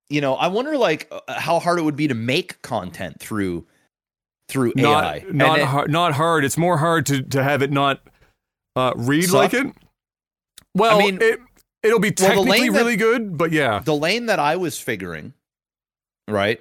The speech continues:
Speaker 1: is kids content.
Speaker 2: Mm.
Speaker 1: You could probably make, like, think about this. Maybe I shouldn't
Speaker 2: Mm-hmm.
Speaker 1: say this out loud. This is something we should talk about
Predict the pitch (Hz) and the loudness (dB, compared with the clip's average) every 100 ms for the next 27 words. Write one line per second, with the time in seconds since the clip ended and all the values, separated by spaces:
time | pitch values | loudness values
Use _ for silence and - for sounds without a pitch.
0 | _ _ _ _ _ _ _ _ _ _ | _ _ _ _ _ _ _ _ _ _
1 | _ _ _ _ _ _ - 139 131 127 | _ _ _ _ _ _ 0 2 4 2
2 | 104 - _ _ _ _ _ _ _ _ | -2 -8 _ _ _ _ _ _ _ _
3 | - 165 160 127 - 95 - 78 - _ | -6 -4 -4 -6 -10 -10 -10 -14 -16 _
4 | _ _ _ _ _ _ _ _ _ _ | _ _ _ _ _ _ _ _ _ _
5 | _ _ - 147 170 165 254 320 202 - | _ _ -6 -2 0 0 0 -2 -4 -4
6 | 180 180 190 175 185 160 143 101 90 - | -2 0 -2 -4 -4 -2 -2 -4 -6 -12
7 | - 123 - 196 113 90 - 76 - - | -6 -6 -4 -4 -4 -4 -6 -10 -10 -10
8 | - 131 156 135 139 143 113 104 - 87 | -6 -2 0 0 0 0 -2 -4 -4 -2
9 | 98 95 82 78 - 110 85 906 - 107 | 0 -2 -4 -8 -8 -4 -4 -4 -6 -6
10 | 95 92 87 76 | -6 -4 -6 -6